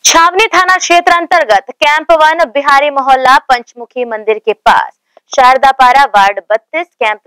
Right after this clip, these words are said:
टू निवासी ट्रक चालक रंजीत सिंह की हत्या कर दी गई। जानकारी के अनुसार शनिवार की रात लगभग बारह बजे रंजीत सिंह अपने दो दोस्तों के साथ साईं नगर में मंदिर के पास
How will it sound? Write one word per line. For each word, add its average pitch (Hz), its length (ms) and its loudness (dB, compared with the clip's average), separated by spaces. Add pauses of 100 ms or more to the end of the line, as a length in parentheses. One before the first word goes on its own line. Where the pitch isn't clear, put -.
(140)
टू 339 140 -6
निवासी 220 580 0
ट्रक - 560 -4
चालक 339 460 2
रंजीत 269 520 -2
सिंह 311 260 -6
की - 180 -14 (340)
हत्या 294 280 0
कर 190 180 -6
दी 175 180 -12
गई। - 180 -10 (540)
जानकारी 262 440 0
के 302 100 0
अनुसार 285 480 2
शनिवार 226 540 0
की 220 80 -2
रात 208 320 2
लगभग 214 500 -2
बारह 202 300 0
बजे - 800 -6
रंजीत 294 360 0
सिंह 320 200 0
अपने 277 260 2
दो 269 220 2
दोस्तों 214 380 -2
के 226 160 2
साथ 240 360 2
साईं 269 340 0
नगर 262 300 2
में 247 160 0
मंदिर 208 380 0
के 202 140 2 (120)
पास 214 320 0